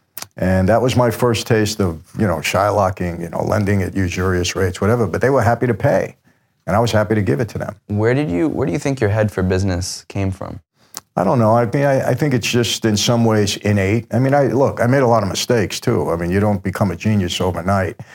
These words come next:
Speaker 1: You know, I always tell people I, I learn more by my mistakes and my failures than I did by my successes. So, you know, I have had my hits along the way, certainly, but, um, I, I think it's just an innate quality that you have.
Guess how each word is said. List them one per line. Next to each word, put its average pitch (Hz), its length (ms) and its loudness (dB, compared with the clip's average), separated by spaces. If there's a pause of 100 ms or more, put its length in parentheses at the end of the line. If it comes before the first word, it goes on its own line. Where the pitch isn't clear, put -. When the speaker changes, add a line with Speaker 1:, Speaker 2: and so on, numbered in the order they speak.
(280)
Speaker 1:
You 90 80 -2
know, 87 100 2
I 95 120 4
always 110 220 2
tell 113 140 2
people 101 380 0
I, 92 140 2
I 95 100 2
learn 107 280 4
more 110 280 4
by 101 180 2
my 92 160 0
mistakes 104 600 0
and 92 80 -2
my 85 120 0
failures 90 540 0
than 90 160 0
I 92 80 0
did 92 220 -2
by 87 140 0
my 87 200 -4
successes. - 680 -4
So, 92 340 0 (420)
you - 80 0
know, 123 100 2
I 117 100 4
have 117 140 2
had 117 220 2
my 107 160 2
hits 131 280 0
along 90 320 0
the 85 80 -4
way, 85 240 0
certainly, 92 600 0
but, 95 420 -2
um, 101 420 2
I, 110 140 0
I - 160 0
think 156 160 0
it's 131 120 -4
just 135 200 -2
an 117 240 2
innate 123 340 2
quality 113 460 2
that - 180 -4
you 87 140 -6
have. - 320 -4